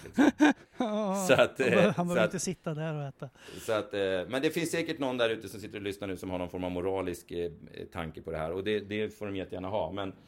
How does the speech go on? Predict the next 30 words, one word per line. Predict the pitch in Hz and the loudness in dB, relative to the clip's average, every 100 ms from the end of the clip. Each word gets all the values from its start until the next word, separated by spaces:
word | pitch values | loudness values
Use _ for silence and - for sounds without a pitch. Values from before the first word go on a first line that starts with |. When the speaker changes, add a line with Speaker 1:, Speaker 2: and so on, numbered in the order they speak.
| - - - | -20 -20 -10
Speaker 1:
eh, | 104 101 95 - - _ - | -6 -4 -6 -12 -20 _ -12
i | 117 113 | -10 -6
Sverige | 127 131 127 123 120 | 0 2 2 2 0
så, | 117 120 110 | -4 -6 -6
så | - 117 - | -6 -10 -6
man | 113 | -6
får | 110 123 | -4 -6
inte | 117 | -6
kupera | 113 117 113 101 | -10 -6 -2 0
hundar, | 101 92 85 85 | -2 -2 -2 -2
men | 92 110 101 107 113 | -2 -4 -4 -4 -4
man | 104 | -6
får, | 98 107 107 - _ _ - | -4 -4 -4 -8 _ _ -10
man | 110 104 | -10 -6
får | 107 104 | -6 -6
ta | - 107 | -6 -8
ut | 101 107 | -6 -8
livmodern | 117 113 104 120 135 110 107 | -6 -4 -2 -2 -2 -2 -6
på | 104 | -6
tikar | 107 87 - 101 | -8 -8 -6 -6
för | 90 | -6
att | 90 | -8
man | 90 | -8
tycker | 87 95 | -6 -4
det | |
är | 90 | -2
jobbigt | 92 80 87 87 | -2 -4 -6 -6
att | 87 | -6
de | 85 82 | -6 -4
löper. | 90 98 - - 82 | -2 -2 -4 -8 -8